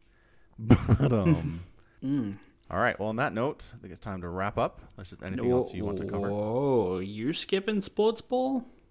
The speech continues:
Speaker 1: Yeah, that's fine. Got the Super Bowl coming up. We'll talk about that later.
Speaker 2: You don't wanna talk about it now?
Speaker 1: It's gonna be a good Super Bowl.
Speaker 2: Who's playing?
Speaker 1: That's it. It's gonna be the forty-niners versus the Kansas City Chiefs.
Speaker 2: One of those was playing last year, weren't they?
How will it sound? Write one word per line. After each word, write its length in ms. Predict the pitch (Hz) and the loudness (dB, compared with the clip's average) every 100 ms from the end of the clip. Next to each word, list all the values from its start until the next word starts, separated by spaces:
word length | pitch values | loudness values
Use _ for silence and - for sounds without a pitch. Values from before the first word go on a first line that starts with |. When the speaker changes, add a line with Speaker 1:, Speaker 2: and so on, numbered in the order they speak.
| _ | _
Speaker 1:
Yeah, 280 | 330 247 233 | -6 -4 -4
that's 200 | 226 - | -6 -10
fine. 460 | - 85 90 - 101 - - _ _ | -8 -6 -4 -8 -12 -20 -20 _ _
Got 120 | - 139 | -12 -10
the 40 | |
Super 240 | - 104 | -8 -6
Bowl 160 | 95 92 | -4 -4
coming 240 | - 87 | -4 -8
up. 140 | 85 - | -8 -8
We'll 60 | |
talk 180 | - 82 | -8 -10
about 180 | - 80 | -10 -12
that 160 | - - | -14 -12
later. 240 | - 208 - - _ _ - - | -12 -12 -18 -20 _ _ -20 -10
Speaker 2:
You 120 | 117 104 | -4 2
don't 80 | 104 | 2
wanna 100 | 101 | 0
talk 160 | 113 | -2
about 160 | 107 110 | -4 -6
it 100 | - | -8
now? 360 | - 92 180 202 - - - - - | -12 -8 -8 -10 -16 -20 -20 -20 -20
Speaker 1:
It's 100 | - | -12
gonna 160 | - 156 | -8 -2
be 120 | 151 | 0
a 40 | 131 | 2
good 200 | 123 110 | 0 -2
Super 220 | 113 127 | -6 -4
Bowl. 320 | 151 165 165 143 - - | -4 -4 -6 -14 -20 -10
Speaker 2:
Who's 180 | - 131 | -4 -2
playing? 280 | 139 135 110 | 0 -2 -4
Speaker 1:
That's 200 | 107 107 | -6 -4
it. 160 | 104 - - - - - - | -4 -6 -20 -20 -20 -20 -20
It's 100 | - | -14
gonna 140 | 120 | -8
be 80 | 113 | -6
the 80 | 98 | -6
forty-niners 760 | - 123 120 110 110 107 107 95 | -6 -4 -2 0 0 0 -2 -4
versus 480 | 101 98 101 98 92 | -6 -6 -6 -6 -6
the 200 | 92 90 | -6 -6
Kansas 300 | 107 98 92 | -6 -8 -8
City 200 | 92 90 | -8 -10
Chiefs. 640 | - 151 208 - - - - - | -6 -6 -6 -12 -18 -20 -20 -8
Speaker 2:
One 160 | 131 233 | -2 2
of 60 | |
those 160 | 165 120 | 2 2
was 140 | 110 | -2
playing 200 | - 107 | -2 -2
last 280 | 110 196 - | -2 -4 -4
year, 80 | 98 | -4
weren't 160 | 101 | -4
they? 120 | 175 | -6